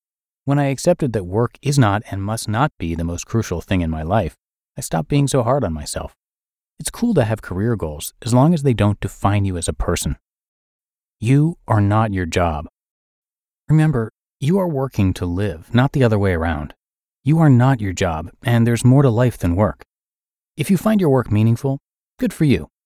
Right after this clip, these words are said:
But this "you must love your work" philosophy is too much pressure, especially for those starting their careers.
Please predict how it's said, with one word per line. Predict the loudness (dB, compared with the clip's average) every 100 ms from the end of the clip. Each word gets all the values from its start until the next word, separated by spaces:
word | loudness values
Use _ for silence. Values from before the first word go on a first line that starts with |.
| _ _ -10
But | -10 -4
this | -6 -4 2
"you | 4
must | 4 2 0 -2 -8
love | -2 -2 -2
your | -4
work" | 0 2 0 -4
philosophy | -8 -8 -8 -10 -8 -8 -8
is | -10
too | -2 0
much | 0 -4 -4
pressure, | 0 0 -2 -6 _ _
especially | -10 0 0 2 -2
for | -2
those | -4 -4 -6
starting | -2 2 2 2
their | -2
careers. | -6 -8 -8 -12